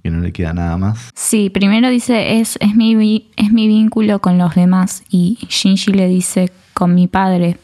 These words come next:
Speaker 2: Como que Shinji primero piensa que, que lo más importante para Rei es el vínculo con su padre, y Rei como que le dice que es con, con todos.
Speaker 1: Sí, suena evasiva, pero bueno.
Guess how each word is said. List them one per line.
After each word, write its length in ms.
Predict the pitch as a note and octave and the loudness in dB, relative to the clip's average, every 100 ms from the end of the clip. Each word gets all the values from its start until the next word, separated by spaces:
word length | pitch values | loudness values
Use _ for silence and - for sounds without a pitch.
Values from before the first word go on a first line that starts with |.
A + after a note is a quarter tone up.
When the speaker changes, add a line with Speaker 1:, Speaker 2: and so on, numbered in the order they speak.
| _ | _
Speaker 2:
Como 220 | - F#3 F3+ | -2 0 2
que 80 | |
Shinji 380 | F3 - G3+ G#3 | 0 2 2 2
primero 340 | G3 F#3+ F#3+ F#3 | 2 2 2 0
piensa 340 | G3 G3 G3 | 0 0 -2
que, 280 | F#3 F3 - | -2 -4 -4
que 160 | - F3+ | -2 0
lo 100 | F3+ | 2
más 220 | F3+ F#3 | 2 2
importante 400 | F#3+ F#3 F#3 F#3 | 0 0 0 0
para 240 | F3+ E3+ | 0 0
Rei 240 | E3+ F3+ F#3 | 0 0 0
es 140 | F#3 | 0
el 100 | F3+ | 2
vínculo 400 | E3+ F3 F3+ E3+ | 2 2 2 2
con 140 | E3+ | 0
su 140 | F3 F3+ | 0 -2
padre, 440 | F3 E3 F3 F3 | -2 0 2 2
y 120 | E3+ | 0
Rei 220 | D#3+ F3+ F3 | 0 -2 -2
como 280 | - E3+ | 0 0
que 100 | E3+ | 0
le 140 | F3+ E3 | 0 0
dice 280 | E3+ - E3+ | 0 -2 -2
que 80 | E3 | -2
es 100 | - | -2
con, 380 | E3+ E3 E3+ - _ _ - | -2 0 -2 -4 _ _ -6
con 220 | F3+ E3+ | -2 0
todos. 640 | F3+ F3 E3+ F3 F#3+ - - - | 0 0 0 0 -2 -8 -16 -14
Speaker 1:
Sí, 340 | - G#2 F#2+ F#2+ G2+ | -2 0 0 -2 -12
suena 240 | - - A2 | -2 2 4
evasiva, 520 | G2 E2+ F#2 F2+ G#2+ | 4 2 0 0 -2
pero 300 | - E2+ D#2+ | -4 -6 -6
bueno. 300 | - E2 E2 | -4 -4 -4